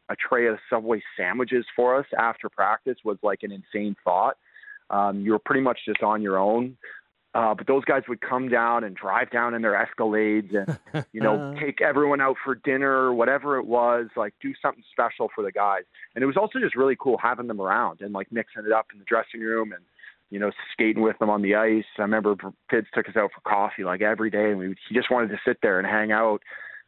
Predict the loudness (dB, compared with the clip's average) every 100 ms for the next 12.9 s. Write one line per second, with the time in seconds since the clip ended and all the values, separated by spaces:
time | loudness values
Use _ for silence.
0 | -6 0 0 0 -4 -14 _ _ _ _
1 | _ _ -18 0 2 2 0 -2 -2 2
2 | 2 2 0 0 0 0 -2 -2 0 2
3 | 0 -2 -4 -4 0 0 2 -2 -2 -6
4 | -8 0 2 4 2 2 0 0 0 4
5 | 4 2 -4 -12 _ _ 0 2 0 -6
6 | _ _ _ -2 -2 0 0 0 2 0
7 | 2 0 0 -2 0 0 0 -4 -4 -2
8 | -2 2 2 0 -4 -14 -12 -14 -12 -2
9 | 0 2 -2 -6 -2 0 2 2 2 0
10 | -2 -2 -2 0 2 2 2 2 2 0
11 | -2 -2 -2 -8 -4 -2 0 0 0 0
12 | -2 -8 -10 -10 -8 -4 0 0